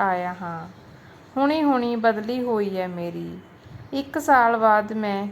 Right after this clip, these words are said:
ਕਿਤੇ ਹੋਰ ਚਲਿਆ ਜਾਵਾਂਗਾ, ਇਸ ਲਈ ਮੈਂ ਇਕੱਲਾ ਰਿਹਾ, ਰਹਿ ਰਿਹਾ ਹਾਂ।" ਸ਼ਰਮਾ ਜੀ ਨੇ ਹਲਕੀ ਜਿਹੀ ਮੁਸਕਰਾਹਟ ਨਾਲ, "ਕੁਝ ਨਹੀਂ ਕਿਹਾ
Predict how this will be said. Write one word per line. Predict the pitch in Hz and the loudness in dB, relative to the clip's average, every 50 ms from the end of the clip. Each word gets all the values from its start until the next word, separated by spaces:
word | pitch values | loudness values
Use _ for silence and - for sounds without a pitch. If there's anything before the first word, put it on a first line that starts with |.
| 202 - | -10 -10
ਕਿਤੇ | 233 226 - 240 226 | -10 -6 -4 -4 -4
ਹੋਰ | 233 226 214 220 220 | -2 -2 0 -2 -2
ਚਲਿਆ | 220 - 240 208 196 190 180 180 | -2 -4 -4 -2 -2 -2 -2 -4
ਜਾਵਾਂਗਾ, | 180 - 180 175 175 165 165 165 165 165 165 165 165 180 - - - - - - - - - - - - - - - - - | -4 -6 -6 -6 -6 -8 -10 -10 -10 -10 -12 -12 -12 -14 -16 -18 -20 -20 -20 -20 -20 -20 -20 -20 -20 -20 -20 -20 -20 -10 -6
ਇਸ | - 285 285 - | -4 -4 -2 -2
ਲਈ | 320 311 320 311 294 | -2 0 0 0 0
ਮੈਂ | 277 254 240 240 | 0 0 0 0
ਇਕੱਲਾ | - - 240 233 - 240 226 220 220 226 226 220 | -2 -4 -4 0 0 2 2 4 4 4 4 4
ਰਿਹਾ, | 208 185 175 180 185 185 175 170 165 165 185 - - - - - - - - - - - - - - - - - - - - - - | 2 0 -2 -4 -6 -6 -6 -6 -8 -10 -12 -16 -20 -20 -20 -20 -20 -20 -20 -20 -20 -20 -20 -20 -20 -20 -20 -20 -20 -20 -16 -6 -2
ਰਹਿ | 226 226 240 247 269 277 | 2 6 6 8 8 6
ਰਿਹਾ | 269 247 208 185 185 | 4 2 2 0 0
ਹਾਂ।" | 190 196 190 180 175 170 180 202 | -2 -2 -4 -4 -2 -4 -4 -4
ਸ਼ਰਮਾ | - 247 240 233 233 233 240 240 240 | -4 -2 -2 -2 -2 -2 -2 -2 -4
ਜੀ | 226 220 220 208 | -4 -4 -6 -6
ਨੇ | 196 202 214 | -4 -4 -4
ਹਲਕੀ | 220 233 233 233 233 233 - 269 262 | -2 -2 -2 -2 -4 -6 -8 -10 -10
ਜਿਹੀ | 233 226 226 220 214 | -8 -6 -6 -6 -4
ਮੁਸਕਰਾਹਟ | 214 214 220 214 - - - 208 196 190 196 202 202 - | -4 -6 -6 -8 -10 -6 -2 0 0 0 0 -4 -6 -6
ਨਾਲ, | 208 202 196 180 175 170 170 180 196 - - - - - - - - - - | -6 -4 -2 -2 -2 -2 -4 -8 -10 -16 -20 -20 -20 -20 -20 -20 -20 -14 -6
"ਕੁਝ | - 285 302 294 - | -4 -4 -2 -2 -2
ਨਹੀਂ | 285 285 285 262 240 214 | -2 0 0 0 -2 -2
ਕਿਹਾ | 208 - 180 180 180 175 180 - | -4 -6 -4 -2 0 0 0 -2